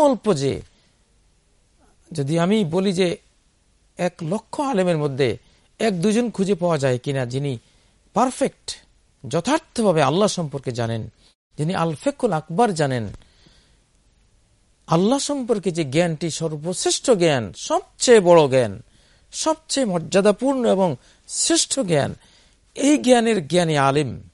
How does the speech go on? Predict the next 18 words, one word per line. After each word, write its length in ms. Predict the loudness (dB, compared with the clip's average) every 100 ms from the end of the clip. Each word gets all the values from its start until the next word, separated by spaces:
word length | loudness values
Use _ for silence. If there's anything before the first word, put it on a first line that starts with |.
| _
বাংলাদেশে 580 | -12 -8 -6 -8 -6 -6 -8 _ _ _ _ -10
লাখের 400 | -2 0 2 2
মধ্যে 200 | 2 4 4
এক 120 | 4
দুজন 240 | 2 -2 -4
পাওয়া 220 | -2 -2
মুশকিল। 400 | -2 -8 -6 -8 -8 _ _ _ _ _ _ _ _ _ -18
শুধু 200 | -8 -4 -2
বাংলাদেশ 460 | -2 0 0 0 0
নয়, 240 | 0 0 -4 _ _ _ _ -18
ভারত, 400 | -8 -2 0 0 -4 -10
পাকিস্তান 460 | -8 -8 -8 -6
মিলে 240 | -6 -4 0 4
এই 100 | 4
অঞ্চল, 380 | 2 -2 -4 -6 -12 _ -20 -20 _ _ _ -20
পুরো 200 | -8 -4 -2
অঞ্চলটা 440 | -4 -2 -2 6
এরকম। 360 | 6 6 2 -6